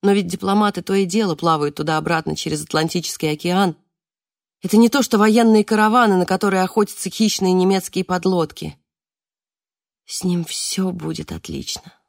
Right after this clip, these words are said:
сказала она себе. «А как только вернётся, они поженятся. Этот мужчина будет её мужем.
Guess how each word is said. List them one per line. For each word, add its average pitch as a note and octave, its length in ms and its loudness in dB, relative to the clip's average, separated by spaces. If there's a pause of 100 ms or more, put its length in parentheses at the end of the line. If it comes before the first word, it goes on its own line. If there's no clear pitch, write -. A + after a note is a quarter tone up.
(120)
сказала C#3+ 480 -10
она C#3+ 160 -8
себе. - 380 -12 (1160)
«А - 60 -16
как E3 140 -12
только E3 240 -6
вернётся, F3+ 680 -2 (760)
они F#3+ 160 0
поженятся. C#3+ 640 -12 (1600)
Этот - 280 -12
мужчина D#3 640 -4
будет D#2+ 440 -8
её D2+ 380 -8
мужем. D2+ 500 -10